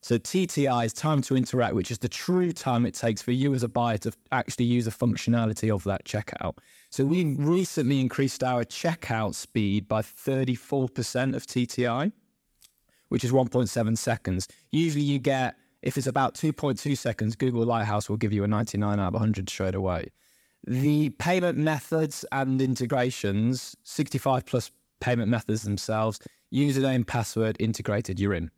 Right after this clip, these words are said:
right? Th-, th-, that's the whole point of you deciding which payment methods and localized regions you wanna go for instead of being dictated to by an e-com vendor.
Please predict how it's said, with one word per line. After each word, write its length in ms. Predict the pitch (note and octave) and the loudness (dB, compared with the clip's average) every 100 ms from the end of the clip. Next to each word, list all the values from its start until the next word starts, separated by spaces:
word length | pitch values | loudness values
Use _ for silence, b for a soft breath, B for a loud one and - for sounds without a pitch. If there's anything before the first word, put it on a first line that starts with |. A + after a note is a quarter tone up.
| _ | _
right? 260 | - G2 G#2+ | -4 -2 0
Th-, 120 | F2+ | 0
th-, 200 | A#2 B2+ | 0 2
that's 240 | C#3+ D3+ - | 2 0 -2
the 120 | B2+ | -4
whole 200 | A#2 C3 | 0 0
point 300 | A2+ B2 A#2+ | 2 0 0
of 100 | G#2+ | 0
you 160 | A2 B2+ | 0 0
deciding 640 | A#2 - A2+ G#2+ G#2+ G2+ | 0 0 0 0 2 0
which 280 | G2+ A2+ - | 0 0 0
payment 280 | - G#2+ G2 | 0 0 2
methods 440 | G#2+ G#2+ G2+ G2+ - | 0 -2 -2 -2 0
and 140 | G#2+ | 2
localized 520 | A#2+ A#2+ A#2+ A2 G#2 | 2 2 0 0 2
regions 420 | A2+ B2 G#2+ G2 | 2 2 2 0
you 120 | G#2+ G2 | 2 2
wanna 200 | G2 F#2+ | 0 0
go 220 | G2+ F#2+ | 0 -2
for 300 | - G#2 G2+ b b | -2 -2 -2 b b
instead 200 | A2+ A#2 | -2 2
of 60 | A2+ | 2
being 160 | A#2 G#2+ | 4 4
dictated 460 | - - A2 G#2 | 2 0 0 0
to 140 | - G#2 | -2 0
by 180 | G2+ F#2+ | 2 2
an 80 | |
e-com 380 | G#2 G#2 - F2+ | 2 2 0 0
vendor. 440 | E2+ - - F2 | 0 -2 -2 -4